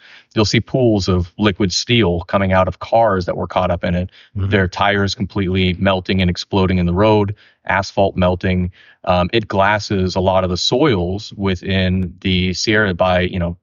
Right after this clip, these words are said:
Speaker 1: firing the silicates, kinda like clay,
Speaker 2: Mm-hmm.
Speaker 1: where then you get all this massive runoff and a flooding risk. So certainly, like, if it's making the soil into ceramic,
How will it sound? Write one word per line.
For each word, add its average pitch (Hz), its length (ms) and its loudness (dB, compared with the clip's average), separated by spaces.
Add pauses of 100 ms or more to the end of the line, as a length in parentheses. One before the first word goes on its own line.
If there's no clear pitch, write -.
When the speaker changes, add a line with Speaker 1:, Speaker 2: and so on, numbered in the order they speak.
(160)
Speaker 1:
firing 107 460 2
the 98 60 -2
silicates, 113 520 -2
kinda 92 200 0
like 92 200 -2
clay, 92 480 -2 (260)
Speaker 2:
Mm-hmm. 101 100 -6
Speaker 1:
where 107 140 2
then 127 160 0
you 123 80 -2
get 107 180 0
all 104 160 2
this 98 220 -4
massive 98 420 -2
runoff 95 520 -2
and 98 60 -4
a 92 60 -2
flooding 113 460 -2
risk. 85 320 -8 (320)
So 101 120 -6
certainly, 151 360 0
like, 104 220 0
if 98 100 -4
it's 95 120 -6
making 110 520 0
the 92 100 -8
soil 117 500 0
into 92 160 -2
ceramic, 92 680 -4